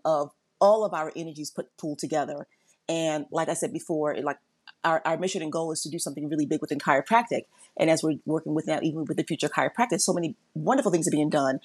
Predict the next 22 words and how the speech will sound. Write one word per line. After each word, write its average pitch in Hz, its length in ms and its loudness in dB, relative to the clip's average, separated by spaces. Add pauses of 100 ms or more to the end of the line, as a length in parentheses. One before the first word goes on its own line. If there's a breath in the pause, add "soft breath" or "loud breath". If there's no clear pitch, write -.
(220 loud breath)
because 160 220 0
of 165 60 6
the 151 60 0
collaborations 165 920 2
with 151 180 -2
all 170 300 4
the 175 100 -4
diverse 165 560 0 (160)
groups 185 240 -2
that 147 80 -2
we 151 100 -2
have 156 200 -2
that - 100 -2
are 151 40 -6
coming 139 240 -6
together 143 300 -4
now. 143 220 -2
So - 160 4
I'm 170 100 2
super - 260 0
excited 143 360 -4
about - 320 -2